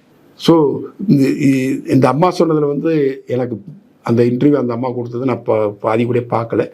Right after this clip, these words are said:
அது சில பல விஷயங்கள் எனக்கு உடன்பாடு இல்லை. But இந்த விஷயம் அந்த அம்மா உண்மையை பேசியிருக்கு. மூணு வருஷத்துல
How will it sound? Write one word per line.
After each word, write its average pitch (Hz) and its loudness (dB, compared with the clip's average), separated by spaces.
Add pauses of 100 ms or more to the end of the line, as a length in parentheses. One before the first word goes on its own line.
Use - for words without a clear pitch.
(340)
அது 113 2
சில 127 2
பல 127 0
விஷயங்கள் 147 0
எனக்கு 117 -6
உடன்பாடு 113 -6
இல்லை. - -10 (160)
But 120 0
இந்த 160 4
விஷயம் 196 0
அந்த 143 -2
அம்மா 147 -4
உண்மையை 123 -2
பேசியிருக்கு. - -14 (240)
மூணு 123 4
வருஷத்துல 165 2